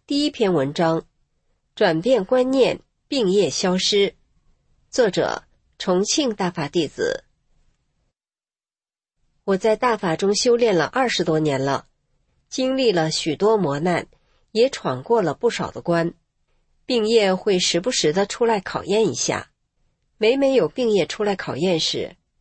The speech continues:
我都努力从法中取悟。是不是师父在考验我坚不坚定了呢？是不是哪儿被另外空间的邪恶生命或旧势力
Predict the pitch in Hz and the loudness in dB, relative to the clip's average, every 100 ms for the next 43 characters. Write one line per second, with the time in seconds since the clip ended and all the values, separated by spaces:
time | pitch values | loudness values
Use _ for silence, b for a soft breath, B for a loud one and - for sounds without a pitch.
0 | _ _ _ _ - 214 285 311 247 165 | _ _ _ _ -2 0 2 0 0 0
1 | 233 233 208 240 - 139 - 208 254 - | 0 -2 -2 -2 -2 -6 -2 -2 0 -2
2 | 147 143 127 - _ _ _ _ _ _ | -2 0 -2 -4 _ _ _ _ _ _
3 | _ _ _ - - 294 233 - 226 220 | _ _ _ -8 -4 -4 -4 2 2 2
4 | - 285 285 277 240 - 156 208 254 160 | -2 -2 -4 -4 -4 -2 0 2 2 2
5 | 123 - _ - 240 233 208 233 240 302 | 0 -6 _ -2 0 0 2 0 0 -2
6 | 220 135 78 - _ _ _ _ _ _ | -2 -2 -4 -8 _ _ _ _ _ _
7 | _ - - 311 247 285 247 175 143 147 | _ -10 -4 -4 -4 -2 0 0 0 0
8 | 240 240 269 240 202 - 262 269 254 254 | 0 2 2 2 0 -2 -2 0 0 0
9 | - 214 233 - 262 269 233 - 202 240 | 0 2 2 0 -2 0 0 0 -4 0
10 | 262 196 190 170 156 | -2 0 0 0 -2